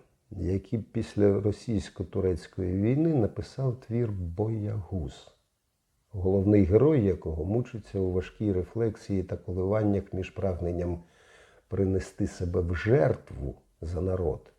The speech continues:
та страхом перед непотрібною та безглуздою смертю. До речі,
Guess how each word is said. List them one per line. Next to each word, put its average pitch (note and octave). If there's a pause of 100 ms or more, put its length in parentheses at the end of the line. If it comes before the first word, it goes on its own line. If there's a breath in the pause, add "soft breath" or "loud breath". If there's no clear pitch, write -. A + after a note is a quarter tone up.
(240)
та -
страхом A2+
перед G2+
непотрібною G#2+
та F#2+
безглуздою F2
смертю. - (1900 soft breath)
До G#2+
речі, A2